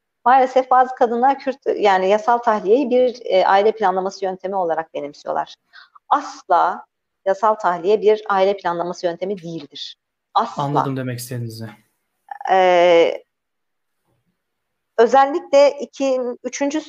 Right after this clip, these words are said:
Speaker 1: tür-, e, müdahaleden sonra rahim içi yapışıklık riski çok artıyor. Ee, artık rahmin içinde üretken bir doku kalmayabiliyor bazen. Yani özellikle üçüncü müdahaleden sonra yapma artık diyoruz.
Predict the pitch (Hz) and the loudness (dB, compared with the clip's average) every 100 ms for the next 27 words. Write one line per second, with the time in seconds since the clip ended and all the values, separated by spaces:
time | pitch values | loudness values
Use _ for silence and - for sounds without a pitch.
0 | _ - 240 220 220 220 220 226 226 233 | _ -4 -2 4 6 4 4 2 4 4
1 | 240 294 294 262 196 175 226 214 226 240 | 4 2 0 0 0 0 0 0 -2 -4
2 | 233 208 214 - 240 226 - 214 - - | -4 -6 -6 -10 -10 -10 -12 -16 -16 -16
3 | 214 180 170 - - - _ _ _ _ | -8 -8 -8 -10 -14 -14 _ _ _ _
4 | - - _ _ 151 165 160 160 202 208 | -20 -20 _ _ -8 -4 -2 0 -2 -4
5 | 226 240 240 262 247 240 240 262 247 240 | -2 0 0 -2 -4 -6 2 4 6 6
6 | 233 262 247 233 220 226 220 233 208 180 | 4 2 2 4 4 2 0 -8 -6 -4
7 | 175 156 151 151 139 - - 151 135 156 | -2 -2 -2 -8 -10 -12 -10 -8 -6 -8
8 | - _ _ _ _ _ - 160 147 185 | -12 _ _ _ _ _ -8 -6 0 0
9 | 208 208 233 226 214 - 220 233 220 214 | 2 2 2 0 -2 -2 -2 0 2 2
10 | 220 226 254 254 233 233 269 277 - _ | 4 2 0 -2 -2 2 0 0 -10 _
11 | _ 220 233 226 202 180 185 - - - | _ 0 0 0 0 2 0 -4 -16 -4
12 | 151 135 - | -2 -2 -8